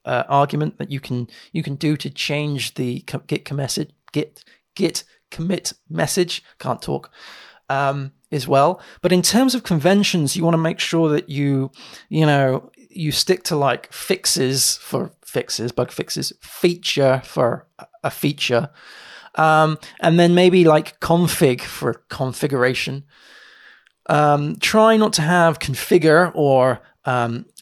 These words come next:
features instead of feature. Um, try and, try and have some form of convention around your, uh, your branching.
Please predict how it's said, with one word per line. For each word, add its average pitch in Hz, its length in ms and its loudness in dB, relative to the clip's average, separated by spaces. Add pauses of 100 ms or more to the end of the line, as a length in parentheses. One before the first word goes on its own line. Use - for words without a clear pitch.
(200)
features 170 800 2
instead 143 280 -2
of 127 60 -4
feature. 147 640 -6 (200)
Um, 135 380 0
try 185 360 2
and, 151 120 -4
try 190 300 -2
and 160 100 -4
have 160 220 0
some 160 360 0
form 143 280 0
of 113 160 -4
convention 123 640 -4
around 110 480 -6 (100)
your, 120 400 -4
uh, 107 240 0
your 131 220 -4
branching. 120 500 -4